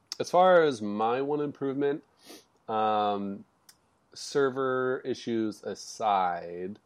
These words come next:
I would probably say a better way to track Pokemon.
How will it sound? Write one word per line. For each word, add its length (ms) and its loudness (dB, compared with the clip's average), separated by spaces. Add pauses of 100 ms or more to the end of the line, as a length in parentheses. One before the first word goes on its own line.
(480)
I 200 2
would 420 2 (140)
probably 480 2
say 380 2
a 100 -2
better 360 0
way 520 0
to 720 -8 (540)
track 400 -4
Pokemon. 640 0